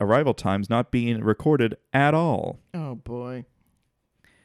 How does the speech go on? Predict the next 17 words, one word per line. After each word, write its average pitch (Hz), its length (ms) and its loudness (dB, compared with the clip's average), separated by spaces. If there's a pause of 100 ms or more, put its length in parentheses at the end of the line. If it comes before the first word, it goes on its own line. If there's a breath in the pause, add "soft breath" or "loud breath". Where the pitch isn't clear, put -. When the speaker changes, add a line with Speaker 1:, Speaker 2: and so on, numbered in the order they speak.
(160)
Speaker 1:
Now, 107 180 0
finally, 131 560 2
a 107 120 0
man 123 340 0
named 110 360 -4
Jean-Baptiste, 117 1040 0
and 104 140 0
I 104 80 2
can't 135 400 -2
pronounce 113 320 -2
his 98 160 -4
last 95 340 -4
name, 85 220 -4
even 98 160 -2
though 98 120 0
I 90 80 0
looked 98 340 -6